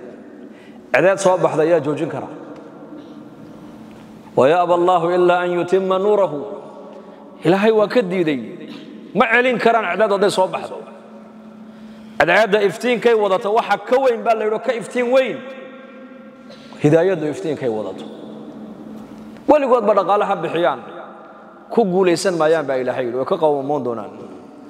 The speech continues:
Way ka qoomamoon doonaan. Deedna marka dambena waa laga guulaysan doonaa. Markay dhintaanna naarta loo qaadi doonaa baa Ilaahay yidhi kuwa gaalada. Marka Ilaahay dad Islaam uu inaga dhigay, uu inoo nicmeeyey, weliba dadkii salaada iyo masjidka ku xidhnaa baad idinku tihiin.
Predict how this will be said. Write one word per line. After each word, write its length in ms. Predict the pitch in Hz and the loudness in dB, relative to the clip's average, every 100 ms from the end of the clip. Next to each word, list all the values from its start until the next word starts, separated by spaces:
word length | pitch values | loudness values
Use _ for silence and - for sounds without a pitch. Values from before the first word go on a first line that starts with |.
| - - - | -20 -20 -4
Way 120 | 123 131 | 0 2
ka 100 | 190 | 4
qoomamoon 520 | 170 170 160 160 170 | 4 2 2 2 0
doonaan. 300 | 151 143 131 110 | 0 -2 -4 -4
Deedna 200 | 147 175 | -2 -2
marka 240 | 180 165 | -2 0
dambena 320 | 160 160 170 160 | -2 -2 0 -2
waa 260 | 131 170 | 0 0
laga 220 | 165 165 185 | 2 2 0
guulaysan 500 | 165 160 147 180 160 | 0 -2 -2 -2 0
doonaa. 320 | 151 139 113 - - - - - - | 0 0 -4 -8 -14 -16 -18 -4 2
Markay 260 | 190 170 | 4 4
dhintaanna 400 | 160 143 165 147 | 2 2 0 0
naarta 360 | 139 156 147 135 | -2 -2 0 0
loo 140 | 139 | 0
qaadi 240 | 117 131 127 | 0 -2 -2
doonaa 240 | 120 123 | -2 -2
baa 100 | 117 | 0
Ilaahay 220 | 113 117 | 0 0
yidhi 100 | 113 | -2
kuwa 160 | 110 110 | 0 0
gaalada. 380 | 101 104 101 90 - - - - - - - - - - - - - | 0 -2 -2 -4 -10 -14 -14 -14 -14 -16 -16 -16 -16 -16 -18 -18 -4
Marka 300 | - - 147 | 0 2 4
Ilaahay 300 | 151 151 135 | 4 4 4
dad 140 | 131 127 | 2 2
Islaam 340 | 117 123 117 | 2 2 0
uu 100 | 117 | -2
inaga 240 | 110 113 | -2 0
dhigay, 300 | 120 117 127 | 0 0 -2
uu 120 | - 120 | -4 -4
inoo 200 | 113 127 | -2 -2
nicmeeyey, 600 | 123 107 117 117 131 131 | -2 -2 -2 0 0 0
weliba 300 | 123 123 120 | -2 0 0
dadkii 260 | 123 123 | 0 -2
salaada 400 | 113 113 123 131 | -2 2 2 2
iyo 140 | 127 117 | 0 0
masjidka 340 | 113 131 123 | 0 0 0
ku 120 | 117 127 | -2 -2
xidhnaa 280 | 127 131 | 0 0
baad 160 | 127 120 | 0 0
idinku 280 | 127 139 120 | -2 -4 -6
tihiin. 400 | 135 123 151 | -4 0 0